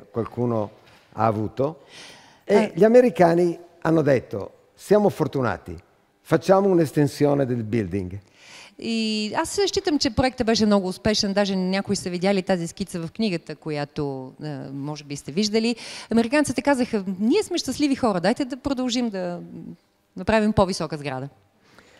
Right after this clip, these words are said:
Speaker 1: Allora, gli americani hanno provato a farlo loro. Hanno preso il mio building e ne hanno fatto uno più piccolo di fianco.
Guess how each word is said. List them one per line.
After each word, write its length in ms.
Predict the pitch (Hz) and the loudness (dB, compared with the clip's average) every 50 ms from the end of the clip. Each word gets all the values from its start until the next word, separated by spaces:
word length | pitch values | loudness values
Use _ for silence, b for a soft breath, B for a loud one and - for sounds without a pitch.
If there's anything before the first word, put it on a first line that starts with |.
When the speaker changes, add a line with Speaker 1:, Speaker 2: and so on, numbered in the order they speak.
| b b | b b
Speaker 1:
Allora, 460 | - 156 208 233 226 226 226 196 160 - - - - - _ _ _ _ _ _ _ _ _ _ _ _ _ _ _ _ _ _ _ _ _ _ _ - | 2 4 6 8 8 8 6 6 4 0 -6 -16 -20 -20 _ _ _ _ _ _ _ _ _ _ _ _ _ _ _ _ _ _ _ _ _ _ _ -2
gli 60 | 135 147 | 0 4
americani 460 | 175 208 226 220 - 185 208 226 247 226 | 6 6 6 6 6 6 6 8 8 8
hanno 140 | 180 156 135 | 8 6 4
provato 380 | - 139 139 147 151 147 - | 4 4 6 6 6 6 4
a 40 | 156 | 4
farlo 300 | - - 151 139 131 135 | 4 4 4 6 6 6
loro. 300 | 151 185 180 139 110 95 92 - - - 131 | 6 8 6 6 4 0 -4 -10 -10 -6 -2
Hanno 160 | 131 147 151 | 0 0 0
preso 300 | 117 170 185 165 127 123 | 2 4 4 4 4 4
il 60 | 135 | 4
mio 180 | 135 151 190 208 | 6 8 8 8
building 440 | 175 170 175 170 165 160 202 214 220 208 175 - - - _ _ _ - | 8 8 8 6 8 6 6 4 4 2 -6 -16 -20 -20 _ _ _ -2
e 40 | 147 156 | 2 4
ne 80 | 160 160 | 4 4
hanno 140 | 160 165 165 | 4 4 2
fatto 280 | 127 - 160 120 - 156 | 2 2 2 2 4 2
uno 180 | 156 165 170 151 | 4 4 2 2
più 140 | - 185 160 | 0 -4 -4
piccolo 440 | - - 127 - - 143 135 135 | -2 -4 -4 -2 0 0 2 2
di 80 | 135 135 | 2 0
fianco. 460 | 120 - 120 101 92 90 - - 113 | 0 0 0 0 0 -2 -6 -6 -6